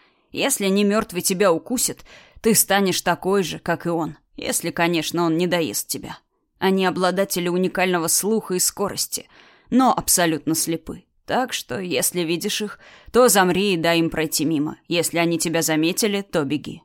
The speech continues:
Беги, что есть силы. Не удалось убежать, наноси удары в голову, а не под ребра, как ты делала. Только так ему придет конец. Все остальное для них — это несерьезно. Боли они не чувствуют.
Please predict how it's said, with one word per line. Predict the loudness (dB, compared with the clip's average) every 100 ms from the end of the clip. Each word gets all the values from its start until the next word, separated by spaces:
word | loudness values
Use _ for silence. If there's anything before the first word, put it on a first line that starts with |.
| _
Беги, | -2 0 0 0 -2
что | -2 -2
есть | -2 0
силы. | 0 0 -2 -4 -8 -20 -20 _ 0
Не | 2
удалось | 6 6 6 4
убежать, | 2 0 2 4 4 2
наноси | 2 2 2 2 2
удары | 2 2 2
в | 0
голову, | 4 6 6 0 -4 0
а | 2
не | 2
под | 2 0
ребра, | 2 0 -2
как | -6 -8
ты | -6 -6
делала. | -6 -8 -12 -14 _ _
Только | -2 -2 0 -4
так | 0 0 0 -2
ему | -2 -2
придет | -4 -6 -6 -10
конец. | -12 -10 -8 -8 _ -20 -20 _ _
Все | 0 2
остальное | 2 4 2 4 2
для | 0 0
них — | 0 0 -2
это | -4 -4 -4
несерьезно. | -4 -4 -4 -8 -10 -10 -14 _ _
Боли | -4 2 4 6
они | 4 2
не | 0
чувствуют. | -2 -6 -10 -14 -20 -20